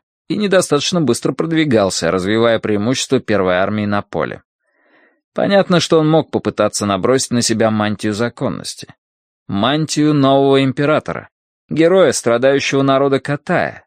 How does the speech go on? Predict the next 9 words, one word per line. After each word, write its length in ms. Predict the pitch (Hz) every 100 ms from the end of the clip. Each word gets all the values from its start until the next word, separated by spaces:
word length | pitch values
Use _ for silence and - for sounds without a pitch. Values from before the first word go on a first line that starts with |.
| _
решившего 640 | 117 117 - 175 - 120
уничтожить 640 | 113 110 - 131 117 101 -
продажного 640 | 107 104 107 95 98 92
первого 340 | 107 98 90
министра 680 | 82 73 82 160 - 127 117 - _ _ _
и 160 | -
сменить 500 | 196 196 180 143 165
престарелого, 960 | - 123 - 101 85 101 117 104 90 - _
беспомощного, 1000 | 135 151 - 113 110 104 - 87 80